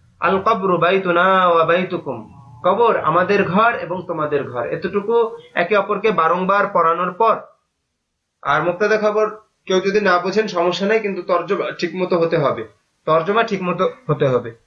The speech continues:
তো একে অপরকে বারংবার পড়ানোর পর এখানে যে এবারটুকু আছে এতটুকুরই বাংলা একজন আরেকজনকে জিজ্ঞাসা করেন, দেখেন যে অপরজন না দেখে বা আরবিটুকু বলতে পারছে কিনা।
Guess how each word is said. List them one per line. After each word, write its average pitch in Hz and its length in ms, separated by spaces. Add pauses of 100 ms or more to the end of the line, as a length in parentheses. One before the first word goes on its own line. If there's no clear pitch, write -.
(460)
তো 180 80
একে 180 220
অপরকে 208 460
বারংবার 180 400
পড়ানোর 190 320
পর 214 140
এখানে 190 320
যে 196 140
এবারটুকু 196 420
আছে 202 280
এতটুকুরই 202 540
বাংলা 175 380
একজন 156 480
আরেকজনকে 160 480
জিজ্ঞাসা 190 340
করেন, 208 200
দেখেন 175 280
যে 175 60
অপরজন 170 400
না 175 220
দেখে 165 300
বা 170 120
আরবিটুকু 156 580
বলতে 139 280
পারছে 131 260
কিনা। 131 240